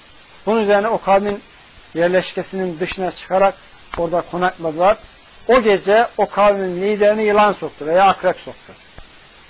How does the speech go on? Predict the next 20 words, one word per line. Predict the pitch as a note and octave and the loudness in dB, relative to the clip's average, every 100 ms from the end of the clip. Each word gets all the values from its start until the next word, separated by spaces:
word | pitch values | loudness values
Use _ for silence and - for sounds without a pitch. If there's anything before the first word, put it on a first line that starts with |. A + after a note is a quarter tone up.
| - - - - | -20 -20 -10 -4
Onlar | G3 G#3+ G#3 - - - - - | 0 2 2 0 -18 -20 -20 -4
doktorları | F#3+ - - F#3 F#3+ G3+ F3 | -2 -2 0 2 4 4 2
aracılığıyla | F3 E3+ E3 D#3 D3 | 2 0 -4 -6 -8
şifa | - - F3 F3 F#3 - - - | -12 -4 2 2 2 -4 -20 -12
bulamayınca | D3+ G3 A3 G3 E3 D#3 D#3 G3+ A3 - - | 0 2 4 2 0 -2 0 0 0 -8 -16
bu | F3 | -4
kavme | F#3 F#3 F3+ | 0 2 0
geldiler. | D#3+ D#3 C#3+ C#3 D#3+ D#3 | -2 -4 -4 -4 -4 -4
Dediler | D3+ F#3 G3+ | -6 -4 -4
ki | - | -8
sahabe | C#3 C#3 C#3 C#3 | -8 -6 -6 -8
grubuna, | C3+ B2+ C#3+ G3 - - - - - - - - | -8 -6 -4 -4 -6 -20 -20 -20 -20 -20 -20 -16
"Bizim | D#3 F3+ F3+ | -10 -6 -4
böyle | F3 F3+ F3 | -2 -2 -2
böyle | F3 E3+ | -4 -6
bir | |
sıkıntımız | - - - G3 G3 F3 | -12 -20 -16 -10 -6 -2
var. | G3+ G#3+ - - - | -2 -2 -12 -20 -20
Bu | |
sıkıntıyı | D#3+ - F#3 E3 F#3+ G3 | -20 -14 -14 -8 -6 -6